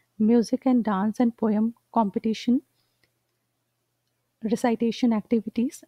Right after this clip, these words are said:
and even bought some prizes and gifts for the government school students. I was overwhelmed at the way the N S S volunteers worked together.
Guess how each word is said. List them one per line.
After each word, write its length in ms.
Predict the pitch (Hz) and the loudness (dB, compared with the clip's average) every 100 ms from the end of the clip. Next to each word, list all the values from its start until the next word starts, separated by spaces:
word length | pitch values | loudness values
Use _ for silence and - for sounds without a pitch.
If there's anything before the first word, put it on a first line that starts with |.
| - | 0
and 140 | 294 | 6
even 380 | 294 285 247 226 - _ - | 6 6 2 0 -8 _ -8
bought 340 | 208 247 - | 0 0 0
some 280 | - 302 285 | 0 4 6
prizes 680 | - 247 240 202 240 247 - _ _ _ _ _ _ _ | 4 2 2 2 0 0 -8 _ _ _ _ _ _ _
and 160 | 277 269 | 4 6
gifts 400 | - 202 - - _ _ - | 6 2 -4 -20 _ _ -2
for 180 | 247 | 2
the 80 | 240 | 2
government 380 | - 240 240 254 | 2 4 4 2
school 260 | - 254 247 | 0 -2 -2
students. 600 | - 220 196 202 - - _ _ _ _ _ _ _ _ _ _ | -2 -4 -2 -4 -4 -14 _ _ _ _ _ _ _ _ _ _
I 140 | 294 349 | 4 6
was 260 | 359 359 254 | 4 2 0
overwhelmed 640 | 233 247 247 233 196 202 _ _ - | 0 0 0 -2 -4 -8 _ _ -4
at 140 | 202 | 0
the 100 | 254 | 2
way 320 | 226 226 233 - _ _ _ _ _ _ - | 2 2 0 -6 _ _ _ _ _ _ 2
the 80 | |
N 120 | 269 254 | 4 4
S 140 | - | 0
S 140 | 311 | 0
volunteers 680 | 269 233 226 214 226 226 - | 0 0 0 -2 -2 -2 -2
worked 260 | 233 220 - | -4 -2 -4
together. 480 | 214 220 180 208 | -2 -2 -2 -6